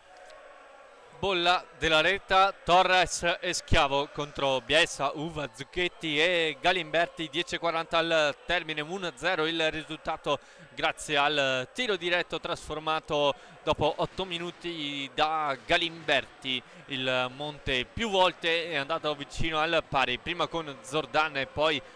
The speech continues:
da pochi passi con Ramiro Torres e Checchetto, e ora questo doppio cartellino blu per Zordan e Marzonetto. Vediamo ora se riprende con un ingaggia due vinto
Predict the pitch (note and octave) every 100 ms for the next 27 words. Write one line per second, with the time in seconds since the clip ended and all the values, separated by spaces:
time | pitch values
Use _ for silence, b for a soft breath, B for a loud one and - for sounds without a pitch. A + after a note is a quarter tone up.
0 | B - E3 E3 D#3 D3+ E3+ D#3 - -
1 | C#3+ - D3+ F3 D#3+ D3 C3 C3 D#3 E3
2 | E3+ D#3+ F3+ F3 E3+ C#3+ - E3+ - E3
3 | F#3 F3 F#3 B B B - - G#3 -
4 | D#3 - - C3 C3 - D3+ C#3+ C3+ C3
5 | B2+ - F#3 - - C#3+ C#3 - F#3 -
6 | E3 E3+ D3 E3+ D#3+ E3+ D#3 D#3 E3 E3
7 | - - D#3 E3 D#3 D3+ C3+ - E3 D#3
8 | E3+ E3 D#3 D#3 - E3 E3+ B2 - -
9 | A#2+ A2+ - - - - - - - B2
10 | C3 B2+ C#3 C3+ - D#3 D3 - D3 D#3+
11 | E3 D3 - C#3+ D#3+ D#3 D3 C3 D3+ D3+
12 | D3 C#3 E3+ C#3 A#2+ D3+ F#3 - E3 D3